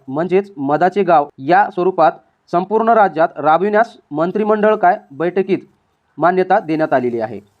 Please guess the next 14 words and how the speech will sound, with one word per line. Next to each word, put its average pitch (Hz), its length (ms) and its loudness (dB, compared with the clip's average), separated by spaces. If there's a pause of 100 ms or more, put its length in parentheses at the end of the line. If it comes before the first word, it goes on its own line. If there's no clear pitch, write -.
(240)
असं 175 280 -4
या 170 100 2
ठिकाणी 160 300 -2
दिलेलं 131 240 -2
आहे. 120 80 -6
पाहू 160 160 2
शकता 196 240 -2 (180)
पुढच्या 175 260 0
मुद्द्यामध्ये 220 400 0
पहा, 170 280 4 (640)
या 180 360 2
निर्णयानुसार 196 720 2 (220)
गावातील 202 640 2
शेतकरी 214 640 -2